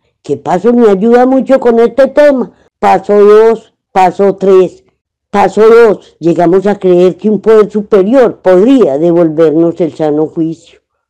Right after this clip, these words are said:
Paso tres, resolvimos entregar mi vida y mi voluntad al cuidado de un poder superior, según nuestro propio entendimiento de él.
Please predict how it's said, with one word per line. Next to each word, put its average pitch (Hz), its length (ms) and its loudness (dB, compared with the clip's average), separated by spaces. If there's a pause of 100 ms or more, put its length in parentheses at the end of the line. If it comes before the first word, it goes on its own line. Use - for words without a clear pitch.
(180)
Paso 208 420 0
tres, 226 420 0 (300)
resolvimos 170 1040 -4
entregar 170 680 -4
mi 180 200 -2
vida 208 300 0
y 180 80 2
mi 185 180 0
voluntad 180 680 -2 (320)
al - 240 -4
cuidado 190 560 0
de 226 160 -2
un 214 80 -4
poder 214 340 0
superior, 170 720 -2 (340)
según 262 640 0
nuestro 220 360 -2
propio 214 380 -2
entendimiento 202 960 0
de 175 320 -2
él. - 160 -20